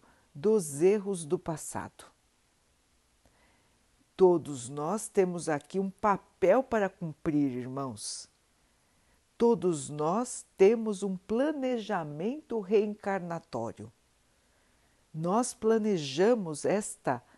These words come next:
vida que estamos vivendo agora juntamente com os nossos mentores espirituais antes de reencarnarmos.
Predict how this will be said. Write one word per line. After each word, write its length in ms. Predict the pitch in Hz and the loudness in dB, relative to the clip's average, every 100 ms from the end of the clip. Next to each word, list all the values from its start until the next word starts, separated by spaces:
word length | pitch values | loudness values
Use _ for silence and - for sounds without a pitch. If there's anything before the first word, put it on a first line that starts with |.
| _ _ _ _ _ _ _ _ _ _ _ _ _ | _ _ _ _ _ _ _ _ _ _ _ _ _
vida 580 | 165 214 165 151 117 120 _ - | -2 -2 0 -4 -4 -10 _ -6
que 100 | 190 | 0
estamos 640 | 165 - 160 147 147 131 | 0 0 -4 -4 -6 -10
vivendo 640 | 127 139 107 127 123 120 | -6 -6 -2 -2 -2 -4
agora 580 | 123 117 151 202 165 120 _ - _ _ _ | -6 -2 0 2 0 -6 _ -20 _ _ _
juntamente 1120 | - 151 226 262 - 202 143 151 226 277 - | -12 -4 -4 -4 -4 -4 -4 -4 -4 -8 -12
com 280 | - 247 226 | -6 -2 -2
os 160 | 208 185 | -4 -4
nossos 440 | 175 185 - 175 | -4 -4 -6 -10
mentores 680 | 175 156 147 - 151 143 139 | -6 -8 -8 -4 -2 -2 -2
espirituais 1080 | 143 - - 139 120 - 120 151 226 - - _ _ _ _ _ - | -4 -6 -6 -6 -6 -6 0 2 2 -2 -12 _ _ _ _ _ 4
antes 640 | 190 240 285 277 - 247 | 6 6 4 -6 -8 -8
de 180 | 233 214 | -6 -2
reencarnarmos. 1400 | 202 190 190 208 214 208 170 131 120 120 117 107 - - | 0 0 -2 -6 -6 -6 -6 -6 -6 -8 -10 -14 -14 -16